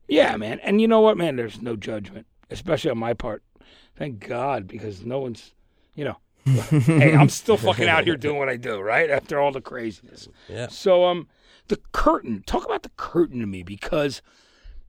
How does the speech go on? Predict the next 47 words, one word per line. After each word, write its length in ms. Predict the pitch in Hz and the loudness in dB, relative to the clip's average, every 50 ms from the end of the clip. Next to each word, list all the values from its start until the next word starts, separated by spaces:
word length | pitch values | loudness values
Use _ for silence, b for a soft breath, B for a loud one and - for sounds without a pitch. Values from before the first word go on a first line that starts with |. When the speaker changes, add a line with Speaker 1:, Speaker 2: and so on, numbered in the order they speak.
| _ _ _ - | _ _ _ 0
Speaker 1:
I 80 | 180 | 2
love 260 | 190 196 208 226 226 220 | 6 6 6 6 6 4
the 100 | 240 226 | 4 4
idea. 440 | 208 185 151 143 170 170 165 160 | 4 4 4 2 4 4 4 4
Like, 260 | 147 156 156 147 - - | 4 4 2 0 0 -2
it 40 | - | 0
was 140 | 160 165 - | 0 0 2
so 180 | - - 170 156 | 2 2 2 2
funny. 260 | - 165 165 165 147 | 2 0 0 2 2
I 60 | 139 | 2
thought 200 | - - 165 156 | 4 4 2 4
about 220 | 143 147 143 - | 4 2 2 0
The 60 | - 143 | 0 -2
Wizard 320 | 135 143 131 113 135 120 | 0 0 0 0 -2 -4
of 120 | 117 107 | -4 -4
Oz 360 | 113 107 98 92 92 - - - | -4 -4 -6 -8 -12 -16 -16 -12
and, 140 | - 135 143 | -8 -4 0
like, 140 | 143 135 104 | 2 2 2
Speaker 2:
Yeah. 340 | 107 110 - 139 127 156 170 | 2 0 0 2 4 6 6
Speaker 1:
you 60 | - | 8
were 100 | 165 - | 8 8
behind 240 | 196 160 - 180 170 - | 8 8 6 6 6 6
the 60 | 151 | 4
curtain 320 | - - 170 165 160 147 | 6 6 4 4 4 2
and 120 | 147 143 131 | 0 0 0
the 80 | 131 | -2
puppets 880 | - - - - 208 - - 170 165 160 156 160 156 120 - - - - | 0 2 6 6 6 6 6 4 4 6 6 4 2 0 -6 -10 -10 -8
Speaker 2:
<laughs> 40 | - | -2
Yeah. 140 | - 165 156 | 2 2 2
Speaker 1:
and, 120 | 151 156 165 | 2 2 2
like, 400 | 165 170 170 151 - - - _ b b b b b b b b b 208 - - - | 2 2 2 0 -2 -8 -20 _ b b b b b b b b b -2 0 0 2
you 120 | - 180 190 | 4 6 6
know, 80 | 185 | 6
lyrically 1000 | 175 165 175 202 226 233 220 208 202 - - 202 202 190 185 175 165 165 170 - - | 6 6 6 6 8 10 10 8 8 4 2 2 2 2 2 2 -2 -4 -4 -6 -6
what 320 | - 165 180 190 180 - | -2 0 0 0 0 0
that 200 | 175 160 160 156 | -2 -2 -2 -2
means 880 | 151 143 151 160 165 165 165 165 165 160 156 147 143 135 127 107 - - - _ _ - | -6 -6 -4 -4 -2 -2 -2 -4 -4 -4 -6 -6 -8 -10 -10 -12 -14 -18 -20 _ _ -14
about, 460 | 135 127 123 135 131 131 135 135 - _ | -12 -8 -6 -6 -6 -6 -8 -10 -12 _
you 120 | 143 156 | -6 -4
know, 120 | 170 170 156 | -4 -4 -4
just, 420 | 139 127 175 170 160 - - - - - - - - - - - _ _ _ _ _ _ _ _ | -2 -2 -2 -2 -2 -6 -10 -16 -20 -20 -20 -20 -20 -20 -20 -20 _ _ _ _ _ _ _ _
you 100 | - 170 | -4 -4
know, 180 | 151 123 107 - _ _ - | -4 -4 -6 -10 _ _ -2
people 280 | - 202 175 180 151 | 0 0 2 2 -2
pulling 280 | 120 - 147 151 151 147 | 0 0 -2 -2 -2 -2
the 80 | 135 | -6
strings. 460 | - - - 127 117 104 90 - - | -10 -10 -10 -10 -10 -10 -12 -16 -20